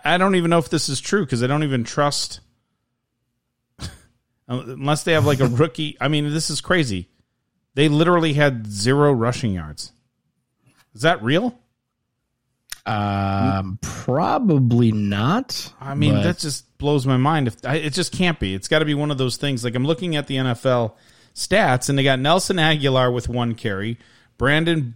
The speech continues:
Speaker 1: Bolden with one carry, J J Taylor with one carry, Mac Jones with one carrier, and Damian Harris with four carries.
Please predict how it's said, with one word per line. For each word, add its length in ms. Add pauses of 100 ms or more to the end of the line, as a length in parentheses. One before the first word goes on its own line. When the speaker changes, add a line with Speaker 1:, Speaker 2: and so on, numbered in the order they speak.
(100)
Speaker 1:
Bolden 480
with 160
one 280
carry, 300
J 220
J 200
Taylor 400
with 200
one 260
carry, 260
Mac 340
Jones 260
with 160
one 200
carrier, 380
and 120
Damian 380
Harris 340
with 220
four 560 (340)
carries. 600